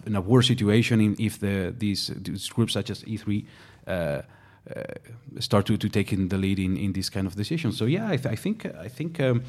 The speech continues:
of course, it's easy for me coming from a big country like Spain, but I think that, uh, people from Slovenia or Estonia can, can, uh, can agree with us in, in these specific issues for now. And, and of course, we can always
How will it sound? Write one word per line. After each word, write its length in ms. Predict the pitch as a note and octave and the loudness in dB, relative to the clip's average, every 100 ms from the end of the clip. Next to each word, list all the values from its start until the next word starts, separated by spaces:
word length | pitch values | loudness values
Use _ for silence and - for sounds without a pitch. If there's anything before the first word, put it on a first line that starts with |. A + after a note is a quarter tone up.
| - - - - C3 | -12 -20 -20 -8 -8
of 100 | - | 0
course, 160 | D#3 | 4
it's 220 | D#3 - D3+ | 4 4 2
easy 200 | C#3+ C3 | 4 4
for 160 | B2+ | 6
me 300 | A#2+ C#3 E3 | 6 6 4
coming 260 | E3 B2+ B2 | 4 6 6
from 180 | B2 A2+ | 6 4
a 60 | |
big 160 | A#2+ B2 | 4 2
country 240 | A#2+ A#2+ | 0 0
like 120 | A2+ | -2
Spain, 400 | - C#3 C#3 D3+ | -2 2 4 4
but 180 | - - | 2 2
I 160 | A2+ B2 | 4 4
think 540 | - C3+ C#3 D3 - | 4 6 8 6 6
that, 240 | C#3+ C#3 A#2 | 4 6 4
uh, 400 | A2+ G#2+ F#2+ - - - - - A2+ | 0 0 0 -4 -10 -20 -18 -14 0
people 240 | C#3+ C3+ B2+ | 6 8 8
from 220 | B2+ B2 | 8 8
Slovenia 600 | B2 G#2+ C#3 C3+ B2+ A#2+ | 8 6 6 8 8 8
or 200 | A2 B2 | 6 4
Estonia 580 | B2 - C3 B2+ B2 A#2+ | 2 4 6 8 6 4
can, 320 | B2+ A#2+ A2 | 4 6 4
can, 360 | - A#2 A#2 A2+ | 2 4 6 6
uh, 300 | A2 G#2 G#2 - - - _ _ _ | 4 2 -2 -12 -20 -20 _ _ _
can 180 | A#2 A2 | 2 2
agree 280 | G#2+ A#2 B2 | 6 8 8
with 200 | A2+ A2 | 6 2
us 200 | A#2+ B2 | 2 4
in, 180 | A2+ | 2
in 360 | A2+ A2 G#2+ G#2 | 4 4 4 2
these 140 | G#2+ | -2
specific 420 | - A2 A#2+ A#2+ A#2+ | -4 -6 -2 -2 0
issues 240 | B2 - - - | -2 -4 -10 -20
for 180 | - C3 | -4 0
now. 220 | F#3 E3 | 2 2
And, 180 | F#2+ - | 2 2
and 140 | G#2 | 2
of 100 | A2 - | 0 -2
course, 300 | G2+ - - - | -6 -6 -12 -4
we 180 | G#2 G2+ | -2 0
can 380 | G#2+ G#2 G2+ G#2 | 2 2 2 0
always 360 | G#2 A2 A2 | 2 2 0